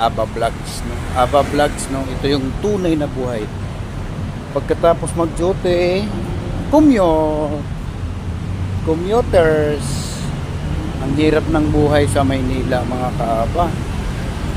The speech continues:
Lalo na pagdating sa uwian, pasukan. Dahil hindi biro yung biyahe. Ang layo, Antipolo to Makati, Makati to Antipolo. Hindi biro po yan, mga kaaba.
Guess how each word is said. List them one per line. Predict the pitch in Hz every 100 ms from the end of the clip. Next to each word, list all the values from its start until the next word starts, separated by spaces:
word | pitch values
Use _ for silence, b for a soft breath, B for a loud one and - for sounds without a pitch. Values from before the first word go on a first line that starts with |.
| - -
Lalo | 120 123 127
na | 127
pagdating | 123 123 117 - 113 123 117 113
sa | - 117 113 -
uwian, | 123 123 123 147 135 - - - - - -
pasukan. | 117 - - 143 131 113 110 - - - - - - -
Dahil | - 139 143 139 135
hindi | 131 151
biro | 160 160 156 165
yung | 156 160
biyahe. | 156 156 151 180 175 - - - - -
Ang | 143 143
layo, | 165 170 180 233 - - 143
Antipolo | 180 190 - 180 - 202 202 196 175 143 151
to | 170
Makati, | 170 165 170 170 - 156
Makati | 143 143 - 151 147 151 139
to | 147
Antipolo. | 139 135 147 143 139 139 139 - - - - - -
Hindi | 127 135
biro | 143 151 147 143
po | 139
yan, | 139 131
mga | 131 127
kaaba. | 127 120